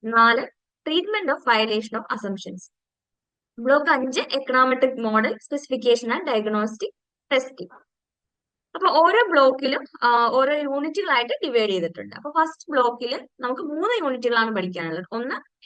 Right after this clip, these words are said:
introduction to econometrics, ആ, രണ്ട്, overview of statistical concept, മൂന്ന്,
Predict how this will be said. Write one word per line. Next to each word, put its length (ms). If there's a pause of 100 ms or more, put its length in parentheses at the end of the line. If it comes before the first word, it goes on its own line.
(120)
introduction 520
to 80
econometrics, 800 (440)
ആ, 140
രണ്ട്, 380
overview 640
of 100
statistical 640
concept, 500 (320)
മൂന്ന്, 300